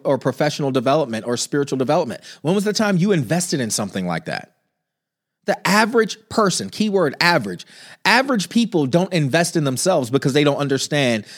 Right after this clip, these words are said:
what a great investment they are. They don't understand that they are their most valuable investment.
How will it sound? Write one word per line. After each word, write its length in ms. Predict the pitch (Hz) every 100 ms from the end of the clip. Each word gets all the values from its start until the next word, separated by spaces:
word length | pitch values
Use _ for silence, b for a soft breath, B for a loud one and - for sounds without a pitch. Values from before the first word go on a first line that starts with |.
| B -
what 180 | 143
a 60 | 139
great 260 | 107 139 123
investment 500 | 113 127 131 117 107
they 100 | 110
are. 160 | 135
They 120 | 113
don't 140 | 151 160
understand 460 | 151 139 156 139
that 140 | 117 101
they 240 | 123 143
are 380 | - 123 120 87
their 180 | 92 120
most 180 | 113 101
valuable 380 | 117 110 110
investment. 480 | 104 113 117 - 82